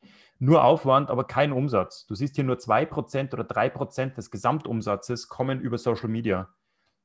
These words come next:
und nochmal zwölf Prozent über, über Other. Aber der meiste Umsatz kommt über Paid Search, über die bezahlte Suche und über die organische Suche. Das sind sechzig, siebzig Prozent des Umsatzes kommen darüber mit einer Kaufrate, die sich wirklich sehen lassen kann von zwei Komma siebenundzwanzig Prozent.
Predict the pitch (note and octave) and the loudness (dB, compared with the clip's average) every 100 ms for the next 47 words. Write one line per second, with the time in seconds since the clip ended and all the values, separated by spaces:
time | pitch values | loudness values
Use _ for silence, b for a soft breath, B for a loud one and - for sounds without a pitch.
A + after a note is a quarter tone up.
0 | - A#2 A#2+ A#2+ A#2+ G#2 A#2+ B2+ - C3+ | -12 -6 -2 0 0 0 2 2 0 -6
1 | - A#2+ A#2+ - A2 A2+ G#2 A2+ A2+ A2 | -2 -2 -4 -6 0 0 0 -4 -2 -2
2 | A2 G2+ G#2+ A2 G#2+ B2 F3 C#3+ C3 C#3 | -2 -2 -4 -2 0 0 -2 -6 -6 -2
3 | A#2+ G#2 - C3+ C3 G#2 G#2+ - A#2 A#2 | -2 -4 -4 -4 -4 -6 -8 -4 -6 -2
4 | D#3+ F#3+ - - _ A#2 G#2+ F#2+ - G#2 | -4 -4 -12 -20 _ -6 -4 -6 -2 0
5 | G#2 A2 C#3 C3 B2+ A2+ G#2+ G#2+ G2+ B2 | 0 -4 -8 -4 -4 -4 -4 -2 0 0
6 | D3 G2+ G2+ F#2 F#2+ F#2+ _ _ _ _ | -2 -10 -12 -10 -12 -14 _ _ _ _
7 | - - B2 A#2+ A#2 - - - B2 A#2+ | -18 -4 -2 -2 -4 -8 -18 -10 -6 -6
8 | - - E3+ - - E3+ - - B2 B2 | -10 -12 -10 -6 -4 -4 -4 -10 -8 -6
9 | C3 B2 A#2 A#2 B2+ A#2 A2 - A2+ G#2+ | -6 -6 -6 -6 -4 -4 -6 -10 -6 0
10 | F#2+ A2+ G#2 F#2+ F2+ b b b A#2 - | 2 4 4 0 -2 b b b -6 -2
11 | A2 - B2 C3 B2+ A#2 A#2+ A2+ G#2 - | -2 2 2 4 2 2 0 -2 -4 -4
12 | B2 G2+ - C3 B2 A#2 A2 A#2 A2+ G#2+ | -6 -4 -4 2 2 2 -4 -6 -6 -8
13 | - A2 - G#2+ G2 A2+ A2 F#2+ G2 F#2+ | -10 -10 -8 -8 -8 -6 -6 -6 -6 -8
14 | F#2+ - - - G2+ - | -10 -12 -8 -2 -2 -2